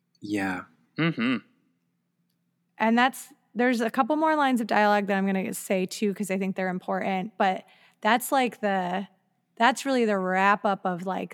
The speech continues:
Speaker 3: that. I think that's the thesis of the film.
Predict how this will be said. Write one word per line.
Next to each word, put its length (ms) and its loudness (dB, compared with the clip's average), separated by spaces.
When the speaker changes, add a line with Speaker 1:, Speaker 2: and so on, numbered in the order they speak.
Speaker 3:
that. 360 0
I 120 4
think 160 2
that's 180 2
the 100 -2
thesis 440 -4
of 100 -10
the 100 -8
film. 480 -6